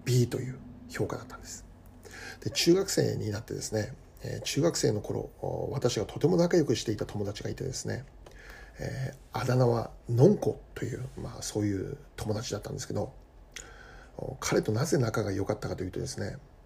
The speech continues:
まあ、お互い純粋にね、友達としてとても好きだったんですけど、もう彼はね、本当にもう見事に勉強ができなかったんですね。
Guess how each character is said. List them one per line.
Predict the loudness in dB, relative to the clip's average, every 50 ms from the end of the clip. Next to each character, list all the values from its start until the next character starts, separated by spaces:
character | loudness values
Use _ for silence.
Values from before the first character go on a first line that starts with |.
| -20 -20 -20 -20 -20 -20 -20 -20 -4 -2
ま | 0 0 0 0 -4 -8
あ、 | -12 -14 -14 -12 -12 -12 -14 -14 -16 -20 -20 -20 -20 -8 -4
お | -2 2
互 | 4 6 6 6
い | 6
純 | 6 4 4 4
粋 | 2 2
に | 2 0 0 0
ね、 | 2 2 2 2
友 | 2 2 2
達 | 2 2 2 0
と | -2 -2
し | -2
て | -4 -8
と | -2
て | 0 2
も | 2 2 0 -2 -6 -14 -18 -18 -20 -18 -14 -10
好 | -4
き | 0 0 2 4 4
だ | 2 2
っ | 0
た | -2 -6
ん | -6
で | -6
す | -6 -6
け | -4 -4
ど、 | -4 -4 -6 -6 -10 -14 -20 -20 -20 -20 -20 -20 -20 -20 -20 -12 -10
も | -8 -8
う | -4
彼 | -2 0 4 6 6
は | 6 4
ね、 | 2 -2 -2
本 | 0 2 2 4
当 | 2
に | 2
も | 2 0 -2 -2 2 6
う |
見 | 8 8 10
事 | 8 8 6 8 6
に | 6 6 6
勉 | 6 6 6 6 8
強 | 6 6 6
が | 6 4 0 -4 -8 -6 -4
で | 0 2
き | 2
な | 2
か | 2 0
っ |
た | -4 -6
ん | -8
で | -8
す | -8 -10 -10
ね。 | -12